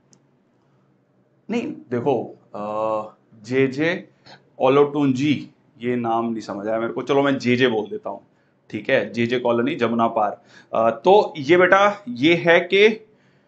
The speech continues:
पन्द्रह लाख है,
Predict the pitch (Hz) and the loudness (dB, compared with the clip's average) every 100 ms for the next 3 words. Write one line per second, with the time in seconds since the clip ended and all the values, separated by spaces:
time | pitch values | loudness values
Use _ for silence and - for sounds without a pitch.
0 | _ _ _ _ _ _ _ _ _ _ | _ _ _ _ _ _ _ _ _ _
1 | _ _ _ _ - 170 180 185 175 180 | _ _ _ _ 0 4 6 8 8 6
2 | - 185 185 - | 2 -6 -6 -12